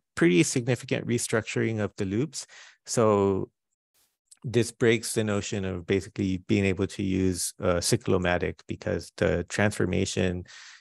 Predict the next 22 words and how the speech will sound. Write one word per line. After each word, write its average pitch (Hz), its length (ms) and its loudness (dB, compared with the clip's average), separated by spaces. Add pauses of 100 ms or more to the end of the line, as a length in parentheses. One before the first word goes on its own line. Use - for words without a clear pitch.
needed 98 440 6
to 104 120 0
do 98 320 2
these 92 260 -2 (220)
broadcasts 92 800 -2
are, 87 400 -2 (100)
are 87 320 -2 (1080)
almost 120 460 4
rewriting 98 540 4
the 90 100 -2
kernel 87 340 -2
or 87 120 0
significantly 95 760 -2
restructuring 90 720 -4
the 92 80 -2
kernel. 90 460 -2 (440)
Uh, 90 240 2
so 95 200 2
this 90 400 0
is, - 380 -2 (760)
uh, 90 180 2
so 95 240 2